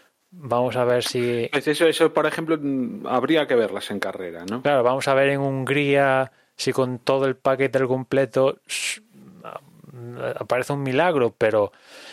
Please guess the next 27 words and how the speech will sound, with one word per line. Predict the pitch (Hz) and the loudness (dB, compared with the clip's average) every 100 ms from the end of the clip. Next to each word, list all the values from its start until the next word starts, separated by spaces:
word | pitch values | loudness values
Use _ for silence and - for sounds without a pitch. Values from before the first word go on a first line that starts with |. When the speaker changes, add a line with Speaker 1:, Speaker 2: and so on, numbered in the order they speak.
| - - | -18 -4
Speaker 1:
de | 131 | 0
un | 135 | 2
año | 139 143 | 2 2
a | 143 151 | 4 4
otro | 156 160 165 - | 4 4 4 2
en | 131 | -2
Hungría, | 131 135 143 160 170 180 - | -2 0 2 4 2 0 -4
am-, | - 139 - _ | -4 -4 -8 _
en | 110 101 104 107 | -6 -4 -6 -2
Hungría, | 107 110 107 107 | -2 0 0 0
en | 113 | 0
Austria | 139 - 165 | 0 0 -2
han | 143 | 0
pasado | 143 147 | 2 4
de | 123 | 2
hacer | - 143 | 2 2
la | 147 - | 0 2
pole, | 170 185 208 220 _ _ _ | 2 4 0 -4 _ _ _
luchar | 117 - 123 | -4 0 0
por | 135 | 2
la | 131 | 2
victoria | 127 - 131 131 | 0 2 2 4
con | 135 135 | 2 -2
Leclerc, | 135 143 160 175 - _ _ _ _ | -2 2 2 2 -2 _ _ _ _
a | - | -8
estar | - 156 123 | -2 -2 0
décimos | 135 156 120 98 - - | 0 0 -6 -12 -12 -14